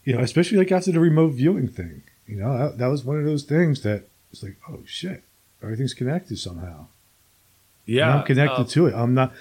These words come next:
Speaker 1: like, one of the terms that he, you would use during that course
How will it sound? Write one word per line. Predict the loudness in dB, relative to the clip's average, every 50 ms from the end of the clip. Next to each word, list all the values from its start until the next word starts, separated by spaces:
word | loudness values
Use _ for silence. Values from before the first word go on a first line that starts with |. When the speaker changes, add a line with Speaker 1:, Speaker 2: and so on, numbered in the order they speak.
| -20 -20 -10 -2 0
Speaker 1:
like, | 2 4
one | 6 6 6
of | 6
the | 6 4
terms | 2 0 0 2 2 2
that | 2 2 2
he, | 2 2
you | 2 2 2 4 4
would | 4 4 2 2
use | 2 4 4 4 2 2 0 -2 -4 -6 -8 -10 -16 _ _ -4
during | 0 0 2 2 2 2 2
that | 0 0 -2 -2 -6 -12 _ _ _ _ _ _ _ _ _
course | -8 -2 2 2 4 4 2 0 -4